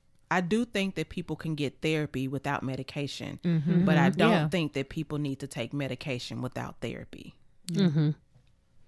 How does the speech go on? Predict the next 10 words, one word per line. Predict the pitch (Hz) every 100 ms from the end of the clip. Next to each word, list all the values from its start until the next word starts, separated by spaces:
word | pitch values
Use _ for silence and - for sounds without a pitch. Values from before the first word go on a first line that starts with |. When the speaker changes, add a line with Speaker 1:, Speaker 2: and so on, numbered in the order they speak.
| _ _ - - -
Speaker 3:
Yes. | 180 165 165 - - _ _ -
And | 208 202
the | 185
other | 196 190
thing, | 208 190 185 185
now, | 170
of | -
course, | - 185 175 - -
we | 220 175 170
are | 165 165